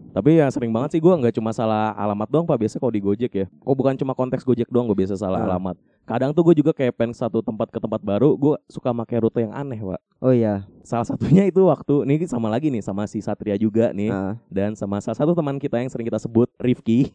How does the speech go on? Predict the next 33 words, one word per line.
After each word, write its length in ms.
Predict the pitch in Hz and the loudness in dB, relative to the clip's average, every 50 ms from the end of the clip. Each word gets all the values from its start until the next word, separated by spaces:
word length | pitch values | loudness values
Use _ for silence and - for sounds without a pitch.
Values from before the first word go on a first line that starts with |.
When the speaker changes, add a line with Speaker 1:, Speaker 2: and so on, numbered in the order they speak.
| _ _ | _ _
Speaker 2:
Iya, 260 | - - 107 107 104 107 | -6 -4 0 2 2 2
Rifki. 480 | 107 107 - - - 101 101 98 - - | 2 2 0 2 0 0 0 -2 -8 -6
Rifki 260 | - 117 113 - 131 | -4 -4 -2 0 0
ini 100 | 135 147 151 | 2 2 2
juga 140 | 151 135 131 | 4 2 2
teman 220 | 123 139 127 131 | 2 2 0 0
kita 180 | 123 - - 147 | 0 0 0 2
ya, 100 | 127 123 | 2 2
teman 200 | - 120 127 120 | 2 0 0 0
S 80 | 120 | 2
M 100 | 120 123 | 2 2
A 40 | 117 | 2
kita 180 | 123 120 - 123 | 0 0 2 4
ya. 80 | 107 107 | 4 6
Speaker 1:
Iya. 100 | 120 - 120 117 - | 4 4 2 -2 -4
Speaker 2:
Iya. 260 | - 104 98 92 85 - - - _ - - - - - - - | -4 -2 -2 -2 -4 -8 -12 -18 _ -20 -20 -20 -20 -20 -10 -4
Speaker 1:
Jadi 160 | - 127 127 143 | 0 2 4 6
gua 160 | 143 160 170 160 | 6 6 6 6
bertiga 380 | 127 127 117 113 101 101 107 | 4 2 2 2 2 4 2
nih, 160 | 110 117 107 | 0 0 -2
Pak. 160 | 87 95 90 - _ _ | -2 -2 -4 -4 _ _
Gua 180 | - 98 107 131 | -6 0 2 4
waktu 180 | 143 - - 113 | 4 4 2 0
itu 140 | 104 - 156 165 - - | 2 4 4 2 2 0
jalan-jalan 580 | 101 104 104 101 98 95 98 101 101 113 131 143 135 | -2 -2 0 0 0 0 0 0 0 0 -2 -2 -6
ke 300 | - - 104 101 101 - | -6 -4 -4 -2 -2 -4
Kota 240 | - - 120 - 113 | -4 -4 -4 -2 -2
Tua, 260 | 113 - 147 156 151 135 | -4 -2 0 0 0 0
Pak. 260 | - 104 90 80 _ | -2 -4 -6 -6 _
Speaker 2:
Jalan 160 | - 117 117 | -6 -4 -2
Kota 180 | 113 110 110 107 | -2 -2 -2 -2
Tua. 300 | - 120 117 110 101 95 | 0 0 0 0 0 2
Speaker 1:
Iya, 400 | 98 104 104 95 87 87 85 | 2 4 4 4 2 0 -2